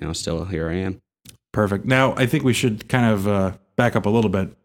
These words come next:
Speaker 2: One of the things that we do, our role here at Cisco is systems engineers.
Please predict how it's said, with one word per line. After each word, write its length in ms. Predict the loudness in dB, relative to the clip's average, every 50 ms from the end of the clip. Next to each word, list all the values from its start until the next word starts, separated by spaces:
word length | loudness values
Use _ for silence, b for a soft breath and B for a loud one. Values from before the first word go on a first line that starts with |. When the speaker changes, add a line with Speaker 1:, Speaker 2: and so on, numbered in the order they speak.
| _ -10
Speaker 2:
One 340 | -8 -4 0 2 2 4 4
of 40 | 4
the 120 | 2 2
things 220 | 2 2 2 2 0
that 120 | 0 -2
we 120 | -2 -2 0
do, 440 | 0 0 0 0 0 -2 -4 -6 _ _ _ _ _ _ _ _ _ _ _ _ _ _ _ _ _ _ _ _ _ -6 0
our 160 | 2 4 4
role 240 | 6 6 4 4 4
here 160 | 4 2 2
at 80 | 2 0
Cisco 400 | 0 -2 -2 -2 -2 -2 0 0
is 160 | -2 -2 -4
systems 380 | -4 -6 -4 -2 -2 -2 0 2
engineers. 640 | 2 2 2 2 2 2 2 2 2 0 -4 -8